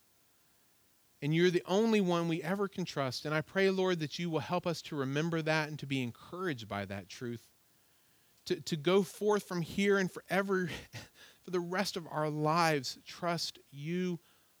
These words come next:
alone, because you are sufficient. You are enough. We sing these kinds of songs all the time, and I know sometimes they,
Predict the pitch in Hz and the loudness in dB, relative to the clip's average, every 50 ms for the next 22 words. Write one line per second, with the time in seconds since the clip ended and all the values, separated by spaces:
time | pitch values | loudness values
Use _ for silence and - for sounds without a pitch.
0 | _ - 139 139 139 139 151 165 175 170 156 135 120 117 120 127 135 - 160 147 | _ -8 -8 -6 -4 -2 0 2 2 2 2 2 0 -2 -2 -4 -6 -6 -6 -8
1 | 139 143 156 180 196 208 208 196 - 170 165 165 - - - 143 - - - 160 | -6 -4 -2 0 2 2 0 0 -2 -4 -4 -4 -4 -6 -8 -10 -10 -4 -4 -2
2 | 147 - - 117 107 - - - 131 131 151 165 180 190 196 - - 151 151 147 | -2 -2 -6 -8 -8 -10 -14 -18 -14 -10 -6 -4 -2 -2 -2 -4 -4 -4 -4 -2
3 | 139 139 135 135 147 139 127 123 - - 143 135 - - - 196 196 202 202 196 | -2 -2 -2 0 0 0 0 0 -4 -8 -8 -6 -4 -4 -2 0 2 2 2 2
4 | 185 180 165 - - - 180 175 170 156 151 - - - 175 170 170 170 156 143 | 2 0 -2 -4 -4 -4 -4 -4 -4 -4 -4 -6 -4 -2 0 0 0 -2 -4 -6
5 | - - 151 160 165 151 147 139 - - 165 160 156 156 156 151 147 - - - | -8 -6 -4 -4 -2 -4 -6 -10 -10 -6 -4 -2 0 0 0 -2 -4 -8 -12 -20
6 | - - - - - - - 147 147 147 160 175 196 196 - - 196 180 - - | -20 -20 -20 -20 -20 -12 -4 -2 0 0 2 2 0 0 0 0 -2 -2 -2 -2
7 | 175 170 165 170 170 160 143 - 156 147 139 135 123 | -2 0 0 0 0 -2 -2 0 0 2 2 0 0